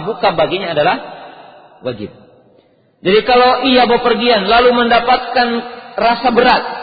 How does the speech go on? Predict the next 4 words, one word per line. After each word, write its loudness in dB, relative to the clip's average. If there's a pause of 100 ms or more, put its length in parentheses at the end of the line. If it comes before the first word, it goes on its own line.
(1300)
ataupun 0
dia 2
menjadi 2 (100)
sulit 2